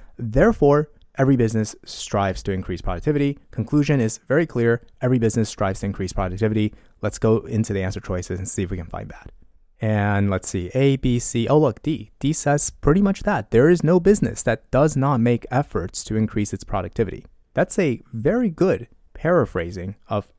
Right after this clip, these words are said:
"every business strives to increase productivity." And here in answer choice D, we are encountering another technique that the L sat writers often use, uh, to paraphrase claims, where the original claim was,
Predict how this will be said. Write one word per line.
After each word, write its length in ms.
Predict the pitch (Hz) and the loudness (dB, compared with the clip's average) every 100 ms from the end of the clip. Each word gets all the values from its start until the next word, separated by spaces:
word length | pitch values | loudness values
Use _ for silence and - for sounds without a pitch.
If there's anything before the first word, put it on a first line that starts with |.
| _ - | _ 0
"every 420 | 165 151 104 82 | 0 0 -4 -4
business 500 | - 92 92 87 - - | -6 -6 -6 -10 -12 -12
strives 440 | - - 92 90 | -10 -4 -4 -4
to 100 | - | -8
increase 260 | 87 - 82 | -8 -10 -8
productivity." 560 | 95 82 - 101 78 - _ _ | -8 -8 -4 -6 -6 -18 _ _
And 160 | 117 110 | -4 -2
here 280 | - 120 | 2 4
in 180 | 110 98 | 4 2
answer 320 | 87 117 - | -2 -4 -4
choice 320 | 107 101 92 - | -4 -4 -4 -6
D, 220 | 107 101 | -4 -2
we 200 | 95 98 | -2 -2
are 300 | 95 98 101 - _ | 0 0 -2 -10 _
encountering 840 | - 95 - 101 107 - 90 87 90 - | -10 -8 -2 -2 -2 -4 -4 -4 -8 -4
another 400 | 110 156 247 226 | 0 2 0 0
technique 480 | 107 - 87 85 | 0 -2 -6 -8
that 140 | - 95 | -8 -6
the 60 | |
L 120 | 92 92 | -6 -4
sat 160 | 98 | -4
writers 320 | 90 85 87 | -4 -6 -4
often 260 | 110 127 123 | -2 0 -2
use, 260 | 82 - - - - - | -4 -8 -14 -18 -20 -14
uh, 100 | 92 | -12
to 140 | 90 92 | -8 0
paraphrase 680 | - 113 120 - 87 85 | 4 4 2 0 -10 -10
claims, 460 | - 98 82 - - - - _ _ | -10 -10 -10 -12 -14 -18 -20 _ _
where 360 | 117 104 90 | -2 0 0
the 140 | 92 101 | 0 0
original 400 | 107 175 214 165 | 2 2 2 2
claim 380 | - 101 92 87 | -2 -4 -4 -4
was, 260 | 87 - | -6 -8